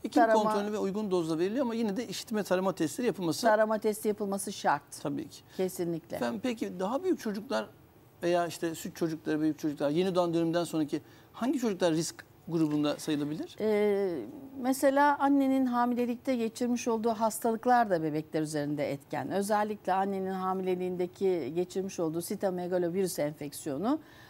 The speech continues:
Speaker 2: e, etkisini doğumda göstermiyor.
Speaker 1: Doğumda.
Speaker 2: Üç dört yaşından sonra gösteriyor. Dolayısıyla bebekleri takip etmek lazım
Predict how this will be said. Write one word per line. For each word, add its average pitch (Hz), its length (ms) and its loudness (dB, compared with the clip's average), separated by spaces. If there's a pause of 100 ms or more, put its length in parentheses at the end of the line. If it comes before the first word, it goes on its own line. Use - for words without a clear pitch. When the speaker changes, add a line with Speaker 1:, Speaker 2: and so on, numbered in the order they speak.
(160)
Speaker 2:
e, 175 420 4 (200)
etkisini 233 840 0
doğumda 220 320 4
göstermiyor. 254 800 2
Speaker 1:
Doğumda. - 160 -2
Speaker 2:
Üç 170 80 -8
dört 269 220 4
yaşından 180 480 -2
sonra 151 320 -2
gösteriyor. 143 600 -4 (400)
Dolayısıyla 226 360 2
bebekleri 226 440 0
takip 202 440 2
etmek 156 420 -2
lazım 151 400 -8